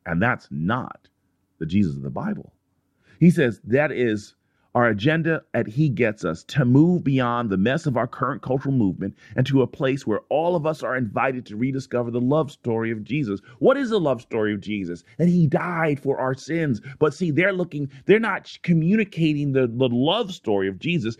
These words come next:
They're communicating a radical agenda. Huh? Sorry, let me get the fist in here so you can see this. The fist, the power.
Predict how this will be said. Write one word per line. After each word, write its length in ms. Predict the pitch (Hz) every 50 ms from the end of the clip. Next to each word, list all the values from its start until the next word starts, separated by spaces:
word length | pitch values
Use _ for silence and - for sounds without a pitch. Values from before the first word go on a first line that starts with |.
| - - - -
They're 120 | - 180 175
communicating 920 | - - 165 151 147 156 170 175 160 135 - - 143 139 127 120 113 110 - -
a 80 | 117
radical 800 | 107 98 101 127 131 147 151 139 139 135 - 101 95 95 98 - -
agenda. 680 | 113 120 107 95 139 160 170 156 123 113 98 78 - _ _ _ _ - -
Huh? 340 | 185 226 240 226 175 117 - _ _ _ _ _ _ _ _ _ _ _ _ _ _ _ _ _ _ _ _ _ - - - - - - - 123 107 -
Sorry, 280 | - 139 110 90 82
let 100 | 76 90
me 60 | 98
get 120 | 95 107 -
the 60 | 98
fist 280 | - 120 107 101 - 85
in 80 | 87
here 100 | 95 82
so 140 | 80 - 107
you 80 | 107 90
can 80 | 101
see 160 | - 131 120
this. 260 | 92 67 57 - - _ _ -
The 80 | - -
fist, 360 | - 151 131 - - _ -
the 60 | 107
power. 520 | - 135 - 147 151 131 101 87 - -